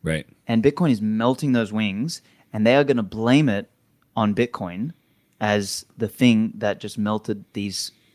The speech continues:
Speaker 2: fake scam wax wings of a money. And
Speaker 1: Yeah.
Speaker 2: when they fall, it's gonna be Bitcoin's fault. So,
Speaker 1: Yeah.
Speaker 2: I don't know. It's scary.
Speaker 1: Yeah, it's scary. The, the problem is, is that, um, you can't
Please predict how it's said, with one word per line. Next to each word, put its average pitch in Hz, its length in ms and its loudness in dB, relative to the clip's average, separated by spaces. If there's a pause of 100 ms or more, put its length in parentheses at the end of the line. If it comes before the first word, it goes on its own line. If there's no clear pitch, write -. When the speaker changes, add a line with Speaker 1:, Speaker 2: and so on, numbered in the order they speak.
(140)
Speaker 2:
fake 113 320 2
scam 107 560 -2 (300)
wax 104 300 -2
wings 101 540 -4 (460)
of 101 80 -6
a 98 40 0
money. 110 340 4
And 107 260 -2
Speaker 1:
Yeah. - 80 -10
Speaker 2:
when 107 200 -8
they 104 120 -4
fall, 131 560 2 (340)
it's - 120 -16
gonna 104 140 -2
be 98 100 -4
Bitcoin's 101 420 -4
fault. - 300 -10 (520)
So, 110 320 2 (1120)
Speaker 1:
Yeah. 95 220 0
Speaker 2:
I 127 40 2
don't 131 100 2
know. 98 180 -2
It's 117 100 -6
scary. 131 320 2 (640)
Speaker 1:
Yeah, 196 140 0
it's 165 120 0
scary. 185 480 2
The, 143 340 4
the 139 100 2
problem 202 380 0
is, 120 220 2
is 98 120 -6
that, 104 320 -4
um, 87 360 -6
you 120 140 0
can't - 680 -6